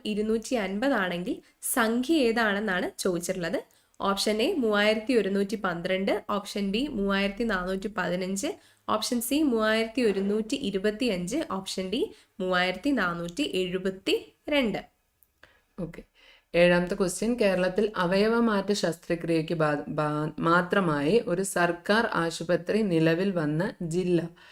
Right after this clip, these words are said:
Speaker 2: ഓപ്ഷൻസ് നോക്കാം. ഓപ്ഷൻ എ കോഴിക്കോട്, ബി തൃശൂർ, സി തിരുവനന്തപുരം, ഡി കൊല്ലം.
Speaker 1: ഓക്കെ, എട്ടാമത്തെ ചോദ്യം എസ് സി ആർ ടി നിന്ന് ഉള്ളതാണ്. താഴെ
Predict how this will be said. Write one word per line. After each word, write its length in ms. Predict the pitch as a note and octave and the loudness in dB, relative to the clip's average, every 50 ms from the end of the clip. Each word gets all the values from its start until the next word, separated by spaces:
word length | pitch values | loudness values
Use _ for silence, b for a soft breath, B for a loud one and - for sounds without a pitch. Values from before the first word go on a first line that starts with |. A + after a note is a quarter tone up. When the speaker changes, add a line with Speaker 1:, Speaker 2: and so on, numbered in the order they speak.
| B B B B B B - D#3+ | B B B B B B -4 -4
Speaker 2:
ഓപ്ഷൻസ് 340 | D#3+ D#3+ - F3+ F3+ F3+ F3 | -2 -2 -2 -4 -2 -2 0
നോക്കാം. 280 | E3 D#3 D3+ F3+ G#3+ A#3 G#3+ F3+ | 0 0 0 0 0 0 0 -2
ഓപ്ഷൻ 240 | F3 - - F3 F3 F#3+ | -2 -2 -2 0 0 0
എ 20 | G#3+ G3+ F#3 | -2 0 0
കോഴിക്കോട്, 560 | E3+ E3 E3 D#3+ D#3+ D#3+ - D#3+ D3+ D3 F#3 B3 C4 - - D#3+ | 2 2 4 2 2 2 4 4 6 6 4 2 0 -2 -4 -4
ബി 120 | E3 F#3+ G3 F#3 G3 - | -2 -2 -2 -2 -4 -4
തൃശൂർ, 500 | D#3+ D#3+ D#3+ D#3+ - - E3+ F3 A3 B3+ - - - - | -4 -4 -4 -4 -2 -2 0 2 0 0 -2 -6 -10 -6
സി 120 | - G#3 G#3+ A3+ G#3 G#3+ | -2 -2 0 0 0 0
തിരുവനന്തപുരം, 840 | G3 F3 E3 E3+ E3+ E3 E3+ E3+ F3 F3 E3+ E3 D#3 D3+ D#3 G3 A3+ A3 - _ - E3 D#3 | 2 2 4 4 2 2 2 2 2 2 2 4 4 2 2 2 -2 -4 -6 _ -6 0 2
ഡി 120 | F3 F#3+ A3+ C4+ - - - - | 2 2 2 -2 -6 -8 -2 2
കൊല്ലം. 280 | G3 F#3 E3 C#3 B2+ - - _ _ _ _ _ _ b b b b b b b b b b b _ _ _ _ - | 4 4 4 2 0 -4 -10 _ _ _ _ _ _ b b b b b b b b b b b _ _ _ _ -10
Speaker 1:
ഓക്കെ, 200 | - A3+ A3 G#3+ - - G#3+ | -8 -6 -4 -4 -4 -2 -4
എട്ടാമത്തെ 400 | G#3 G#3+ - A3+ A#3 A#3 A3+ B3 A#3+ - | -4 0 0 0 0 0 -2 -4 -4 0
ചോദ്യം 300 | A#3+ A3 G#3+ A3 C4 F4+ G4+ - _ _ _ _ _ _ _ _ _ _ _ _ _ _ - | 0 0 2 2 0 0 -2 -4 _ _ _ _ _ _ _ _ _ _ _ _ _ _ 0
എസ് 140 | G#3+ A3 A3 - | 0 0 2 4
സി 80 | A#3+ A3+ G#3+ | 4 4 4
ആർ 80 | G#3+ G#3+ - | 4 2 2
ടി 60 | A#3 A3+ A3 | 2 2 2
നിന്ന് 180 | A3 G#3+ G#3 G#3 - G#3 G#3 G3+ | 0 -2 -4 -4 -4 -2 0 0
ഉള്ളതാണ്. 460 | G3 G3 G3+ G3+ G#3 F#3+ F3 F3 B3 G4+ - _ _ _ - - | 0 0 0 0 0 0 -2 -2 -2 -4 -6 _ _ _ -2 2
താഴെ 300 | B3+ B3 C4 C4 D4+ E4+ | 4 6 6 6 4 2